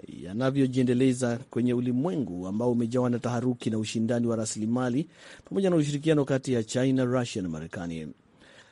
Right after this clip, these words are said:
Wakizingatia hatua za kiusalama zilizochukuliwa barani Afrika pamoja na uimarishwaji wa sekta ya fedha, watafiti waliangalia juhudi za mataifa ya Kiafrika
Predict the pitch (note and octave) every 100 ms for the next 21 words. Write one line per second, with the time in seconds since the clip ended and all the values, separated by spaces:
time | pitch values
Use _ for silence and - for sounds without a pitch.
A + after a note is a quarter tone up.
0 | - _ - F3+ F#3+ G#3 G#3 C#4 A#3+ B3
1 | A#3+ G#3+ G3 F#3 F#3 F3+ F3 F3+ E3+ D3+
2 | D3 D3 D3 D3+ D#3 C#3+ C3 C3 - C3+
3 | - B2+ B2+ A#2 B2 C3 A#2+ A#2+ A#2 A#2
4 | A2+ C3 A#2+ A#2+ A2 A#2+ - A2 - C3+
5 | A#2 B2 D3 - F#3+ B2+ C#3+ B2+ - E3+
6 | - F2+ A2+ A#2 B2 C#3 B2+ B2 B2 C3
7 | B2+ A#2 A#2 A#2+ B2+ A#2+ G#2+ B2+ G#2+ D3+
8 | D3 G2